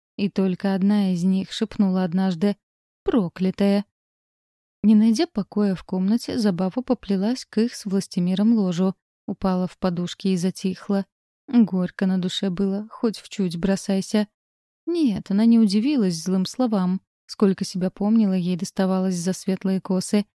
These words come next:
Однако за время, проведенное в тереме, успела отвыкнуть от тычков и плевков. Поладила с Ирьей,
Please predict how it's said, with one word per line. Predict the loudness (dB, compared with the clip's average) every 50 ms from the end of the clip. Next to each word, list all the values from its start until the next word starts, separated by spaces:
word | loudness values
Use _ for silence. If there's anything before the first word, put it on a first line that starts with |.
| _ _ _ _ -6
Однако | -2 0 2 2 2 2 0 -2
за | 0 0 0
время, | 2 2 4 4 4 2 2
проведенное | 0 -4 -2 -2 0 0 0 0 2 0 0 -2
в | -4
тереме, | -2 0 0 2 2 2 2 2 0
успела | -2 -4 -2 -2 0 0 0 0
отвыкнуть | -2 -2 -2 -4 -4 0 -2 -2 -2 -2
от | -4 -4 _ _
тычков | -18 -18 -12 -4 -4 -2 -2 -2
и | -4 -4
плевков. | -2 -4 -4 -4 -4 -2 -2 -2 -2 -2 -8 _ _ _ _ _ _ _ _ _
Поладила | -6 -6 -4 -2 0 2 4 4 2 2 0
с | -2 0 2
Ирьей, | 2 4 4 4 4 4 2 2